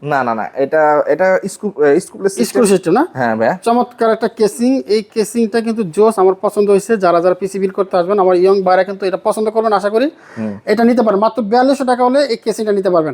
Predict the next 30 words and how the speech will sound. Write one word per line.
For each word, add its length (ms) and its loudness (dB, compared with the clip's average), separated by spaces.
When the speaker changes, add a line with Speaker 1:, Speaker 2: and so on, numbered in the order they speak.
Speaker 1:
হুম। 120 -10
Speaker 2:
তাহলে 300 2
এই 220 0
কেসিং 420 -2
দিয়ে 440 2
ছাপ্পান্নশো 640 -2
জি 280 2
দিয়ে 440 4
টোটাল 460 -2
প্যাকেজটা 380 -2
কত 160 0
টাকা 160 0
আসলো 180 -8
ভাইয়া? 140 -6
Speaker 1:
আহ, 420 0
টোটাল 320 -2
প্যাকেজটা 420 -4
পড়বে 200 0
আপনার 280 -4
একত্রিশ 280 -4
হাজার 140 -2
টাকা 140 -6
ভাইয়া। 260 -2
Speaker 2:
একত্রিশ 360 0
হাজার 160 0
টাকা? 280 0
Speaker 1:
জি 140 0
ভাইয়া। 160 2
Speaker 2:
ফুল 180 4
রেডি? 260 2